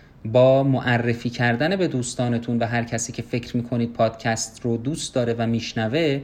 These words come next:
حمایت بکنید. همچنین امیدوارم که موفق بشید کتاب‌هایی که توی این اپیزودها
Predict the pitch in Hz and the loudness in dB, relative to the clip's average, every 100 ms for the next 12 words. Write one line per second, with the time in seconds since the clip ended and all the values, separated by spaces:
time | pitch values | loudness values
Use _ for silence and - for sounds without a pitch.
0 | 139 - - - 123 117 110 127 156 196 | -8 -20 -14 -2 2 2 4 2 2 -4
1 | 185 151 117 107 - - - - - - | -2 0 0 -2 -8 -20 -20 -20 -20 -4
2 | 131 123 131 139 147 127 117 123 139 139 | -2 0 2 2 2 2 4 4 4 2
3 | 135 147 139 139 135 117 113 123 131 135 | 2 2 2 2 0 -2 -2 -2 -2 -2
4 | 139 139 123 117 113 110 131 147 147 123 | -4 -6 -6 -2 -2 -2 0 0 0 0
5 | 123 117 110 107 113 110 113 113 110 | 0 0 -2 -4 -4 -4 -2 0 0